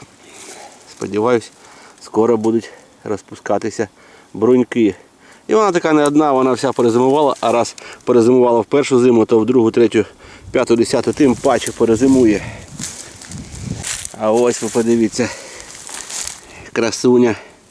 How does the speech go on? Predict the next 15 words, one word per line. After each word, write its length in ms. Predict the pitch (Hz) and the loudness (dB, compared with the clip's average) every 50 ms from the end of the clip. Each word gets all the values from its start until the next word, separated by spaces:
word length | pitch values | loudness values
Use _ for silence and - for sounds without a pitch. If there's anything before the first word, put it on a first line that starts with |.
| _ _ _ _ - - - - - - _ - - | _ _ _ _ -20 -20 -20 -20 -20 -20 _ -6 -4
Теж 180 | - 180 - | -4 -4 -2
перезимувала. 680 | - - 127 120 120 127 127 127 120 113 98 92 98 90 - - - - - _ _ _ _ _ _ - - - - - - - - - - | -2 0 2 2 4 2 2 2 2 2 0 0 -2 -4 -6 -12 -20 -20 -20 _ _ _ _ _ _ -20 -20 -20 -20 -20 -20 -20 -20 -20 -14
Красунька. 560 | - - 139 127 - 180 165 139 - - 98 - - - - - _ _ _ _ _ _ _ _ _ _ _ _ _ _ _ _ _ _ - - _ - - | -8 -4 -4 -2 0 2 2 2 2 -2 -6 -8 -10 -20 -20 -20 _ _ _ _ _ _ _ _ _ _ _ _ _ _ _ _ _ _ -20 -20 _ -18 -12
Тут 200 | - 117 117 113 | -10 -8 -6 -2
дубочок 440 | 107 120 131 160 202 - - 156 - | -2 -2 0 0 0 0 -2 -2 0
у 20 | |
мене 240 | 147 151 147 147 147 | 2 2 4 4 4
ріс, 240 | 139 143 131 - - - - | 4 2 0 -2 -6 -12 -10
щось 220 | - 127 120 - | -8 -8 -4 -4
він. 100 | 127 110 - - - - - - - - - - - - - - - - - - - - - - - - | -4 -6 -6 -10 -20 -20 -20 -20 -20 -20 -20 -20 -20 -20 -20 -20 -20 -20 -20 -20 -20 -20 -20 -20 -18 -10
Дубочок 540 | - 113 120 117 117 120 120 - - 101 - | -4 -2 -2 0 2 0 0 0 -2 -2 -2
вирізав 300 | 113 113 110 104 107 104 | 0 0 0 0 -2 -2
дуба, 280 | 120 143 139 120 104 98 107 | 0 0 0 0 -2 -2 -2
я 120 | 110 98 | -4 -4
посадив 460 | - - 95 - 110 101 107 101 92 | -4 -6 -10 -6 -4 -2 -2 -2 -4